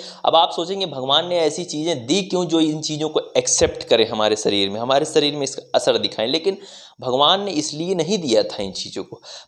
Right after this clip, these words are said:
भगवान ने तो इसलिए दिया था कि इन चीज़ों का जब आप मेडिसिनल उपयोग करें, मेडिसिन की तरह आप इसका उपयोग करें, तब आप इन चीज़ों से लाभ उठाएं, ठीक है। उन्होंने इनको एब्यूज करने के लिए नहीं दिया था।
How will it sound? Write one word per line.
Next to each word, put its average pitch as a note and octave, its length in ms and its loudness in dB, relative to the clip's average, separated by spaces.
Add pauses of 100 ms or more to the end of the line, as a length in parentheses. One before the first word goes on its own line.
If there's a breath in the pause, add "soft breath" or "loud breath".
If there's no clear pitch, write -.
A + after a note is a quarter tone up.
भगवान B2+ 380 0
ने D#3+ 100 -2
तो D#3+ 120 -10
इसलिए C3+ 480 0
दिया G2+ 280 0
था D3+ 260 2
कि - 240 -8
इन C3 60 -6
चीज़ों B2+ 380 -4 (280)
का F#3+ 120 2
जब F#3+ 80 2
आप F#3+ 160 4
मेडिसिनल A#2+ 640 -2
उपयोग B2+ 440 0
करें, A#2 180 2
मेडिसिन C#3+ 560 -4
की G3+ 80 -6
तरह B2 220 4
आप A2+ 220 4
इसका - 240 -2
उपयोग G#2 380 -4
करें, D#3 260 0 (360 loud breath)
तब A#3 160 0
आप D#3+ 220 2
इन B2+ 80 -8
चीज़ों A#2 340 -8
से G#2 200 -2
लाभ F#2+ 180 2
उठाएं, G2 380 -8
ठीक G2+ 260 0
है। B2 60 -6
उन्होंने F3+ 520 0
इनको F#3 400 -2
एब्यूज D3 320 0
करने D#3 300 2
के D#3 100 -4
लिए D#3 100 2
नहीं D#3 200 -2
दिया A2 220 0
था। - 280 -10